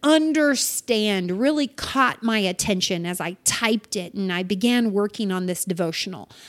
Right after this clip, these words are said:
Understand, two words combined as one. Under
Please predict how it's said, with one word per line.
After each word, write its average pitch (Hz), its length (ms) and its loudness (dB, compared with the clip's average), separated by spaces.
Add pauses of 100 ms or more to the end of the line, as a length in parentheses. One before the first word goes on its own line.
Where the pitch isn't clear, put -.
(200)
Understand, 277 1120 4
two 415 320 10
words 311 360 2
combined 208 760 0
as 190 220 -2
one. 180 420 -6 (460)
Under 311 580 6